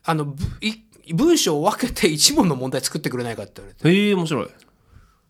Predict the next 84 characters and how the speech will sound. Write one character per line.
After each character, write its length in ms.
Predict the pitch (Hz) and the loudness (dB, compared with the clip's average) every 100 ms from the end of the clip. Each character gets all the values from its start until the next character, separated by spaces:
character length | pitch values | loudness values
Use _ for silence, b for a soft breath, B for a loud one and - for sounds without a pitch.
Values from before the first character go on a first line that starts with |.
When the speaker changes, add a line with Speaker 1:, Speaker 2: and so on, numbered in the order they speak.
| _ _ _ | _ _ _
Speaker 1:
ち 80 | 269 | -4
ょ 20 | |
っ 20 | |
と 60 | 165 | -2
や 80 | 143 | -2
っ 60 | |
て 100 | 202 | -2
み 60 | 220 | -2
よ 80 | 110 | -4
う 20 | |
か。 160 | - - | -12 -2
Speaker 2:
や 120 | 131 | -2
っ 20 | |
て 80 | 139 | 0
み 0 | |
ま 0 | |
し 0 | |
ょ 20 | |
う。 20 | 185 | 0
Speaker 1:
こ 40 | |
れ 60 | 226 | 2
知 120 | 254 | 2
ら 120 | 254 | 2
な 60 | 269 | 0
い 40 | |
で 40 | 175 | -2
し 40 | |
ょ？ 60 | 117 | -8
答 320 | - 127 131 | -8 -4 -4
え 20 | |
も。 140 | 104 87 | -4 -2
Speaker 2:
全 180 | 160 160 | 0 2
然 80 | 139 | 0
知 80 | 139 | 0
ら 80 | 120 | -2
な 80 | |
い 20 | 78 | -4
で 60 | |
す。 160 | - - - | -12 -18 0
も 80 | 220 | 2
う 40 | |
終 100 | 202 | 4
わ 80 | 220 | 4
っ 60 | - | 2
た 60 | |
ん 20 | |
で 40 | 117 | -8
す 40 | |
か、 60 | 131 | -6
そ 100 | - | -8
れ？ 80 | - | -4
Speaker 1:
も 120 | 294 | 0
う 20 | |
終 40 | 196 | 0
わ 60 | 175 | 0
っ 100 | - | -2
た。 220 | 143 - | -6 -4
Speaker 2:
あ 60 | - | -2
ー、 120 | 151 | 2
Speaker 1:
答 160 | 160 254 | 4 4
え 40 | |
も 100 | 123 | 2
出 140 | 170 170 | 0 0
て 60 | |
る。 20 | |
Speaker 2:
で 60 | 127 - | -2 -2
も 60 | |
や 120 | 123 | -2
り 60 | 131 | 0
た 40 | |
い、 40 | 170 | 0
や 60 | |
り 140 | 151 143 | 0 -4
た 60 | |
い。 20 | 143 | -6
Speaker 1:
で、 100 | 143 | -8
え 20 | |
っ 40 | |
と、 120 | 131 143 | -6 -6
そ 120 | 220 | -4
れ 120 | 240 | -2
が、 180 | 294 170 | -2 0
要 160 | 202 | 0
は、 180 | 170 113 | 0 -4